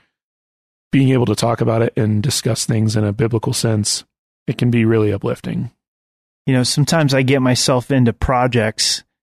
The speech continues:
Speaker 2: that I don't have the experience to see through, the knowledge or the tools, especially car projects, you know, and I have a friend that is gracious to come and,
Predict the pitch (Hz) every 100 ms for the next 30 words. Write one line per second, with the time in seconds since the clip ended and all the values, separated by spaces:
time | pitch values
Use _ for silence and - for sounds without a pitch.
0 | _ _ 123 120 113 120 123 123 120 117
1 | 117 113 113 - - 117 113 110 104 -
2 | 123 - - 131 104 - 123 110 101 131
3 | 120 120 117 117 120 117 117 104 - 123
4 | 113 110 101 - - - 127 - 131 120
5 | 107 _ _ _ _ - 135 117 - 104
6 | 101 196 - - - _ 143 139 139 131
7 | 120 117 123 120 123 117 - 131 120 117
8 | 117 113 113 107 - _ _ _ _ -
9 | 117 120 127 123 120 - 127 135 127 110
10 | 107